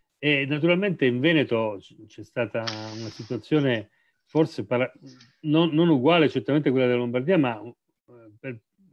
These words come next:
una certa, in certo periodo anche un po', anche paragonabile, diciamo, no? C'era un grande, una grande preoccupazione per quello che sarebbe accaduto in Veneto.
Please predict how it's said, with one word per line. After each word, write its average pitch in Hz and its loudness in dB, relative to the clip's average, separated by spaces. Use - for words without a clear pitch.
una 135 -10
certa, 139 -2
in 131 -12
certo 156 0
periodo 160 4
anche 147 0
un 113 -4
po', 123 -2
anche 156 -2
paragonabile, 113 -2
diciamo, 101 -18
no? 139 -4
C'era 131 -4
un 123 -4
grande, 123 0
una 110 -8
grande 151 2
preoccupazione 117 -4
per 110 -10
quello 120 -8
che 110 -10
sarebbe 113 -14
accaduto 110 -12
in 110 -12
Veneto. 104 -14